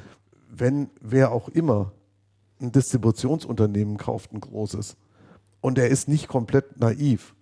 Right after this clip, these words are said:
dann muss dem klar sein, dass, dass das eine relativ langfristige Geschichte ist, gerade wenn man damit mit dem Verkauf wieder, wieder Geld verdienen möchte. Ähm, weil der Markt nicht so groß ist und die Zahl der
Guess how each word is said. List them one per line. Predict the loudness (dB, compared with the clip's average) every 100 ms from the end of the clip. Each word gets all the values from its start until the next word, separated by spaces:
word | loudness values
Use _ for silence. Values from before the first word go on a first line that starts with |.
| _ _ _
dann | 0 2
muss | 2 -2 2
dem | 2 2
klar | 2 4
sein, | 4 4
dass, | 4 2 -2 _ _ _ _ _
dass | -2 2
das | 4 4
eine | 2 2 2
relativ | 0 0 -4
langfristige | -6 -4 -4 -2 -4
Geschichte | -4 -6 -6 0
ist, | 0 0 -8 -20 -20 _
gerade | 2 2 2
wenn | 2
man | 2
damit | 2 2 0 -2
mit | 0
dem | 0
Verkauf | 0 -2 -4 -6
wieder, | 0 2 2 0 _
wieder | 0 2 4
Geld | 2 0
verdienen | -4 -6 -6 -8
möchte. | -10 -8 -10 -10 _ _ _ _ _ _ 2
Ähm, | 2 2 -4 _ _ _ _
weil | -2 2
der | 4 4
Markt | 4 2 0
nicht | -2 -2
so | -10
groß | -8 -6 -6 -2
ist | -4 -4
und | -8 -2
die | 0 0
Zahl | -2 2 4 6
der | 6 6 4